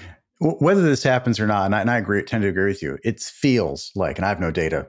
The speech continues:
ei-, either to support this, so then my gut feel, it feels like that might be the next evolution. And the way I kind of, like, sum this up is it's less about what you're building with and more where you're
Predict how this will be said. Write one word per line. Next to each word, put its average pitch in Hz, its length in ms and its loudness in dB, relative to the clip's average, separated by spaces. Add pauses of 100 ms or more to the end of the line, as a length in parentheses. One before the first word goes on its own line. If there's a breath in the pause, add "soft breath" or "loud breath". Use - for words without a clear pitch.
(160)
ei-, 92 200 0
either 80 500 -2
to 80 100 -8
support - 380 -4
this, 76 160 -6
so 90 100 -6
then 92 160 -2
my 82 120 -4
gut 82 220 -4
feel, 82 280 -2
it - 80 -12
feels 160 280 0
like 110 160 0
that 113 160 2
might 101 140 -2
be 98 60 -6
the 92 100 -4
next 95 220 -4
evolution. 82 580 -2 (440)
And 113 80 2
the 113 60 2
way 131 140 4
I 127 60 0
kind 117 160 -2
of, 95 80 -2
like, 98 160 -2
sum 104 220 -2
this 85 180 -2
up 98 180 -2
is 80 140 -4
it's 87 200 -10
less 110 240 0
about 87 380 -2
what 92 480 -4
you're 104 100 0
building 90 520 -2
with 87 300 -2
and 80 200 -4
more 82 220 -4
where 85 240 -2
you're 73 240 -6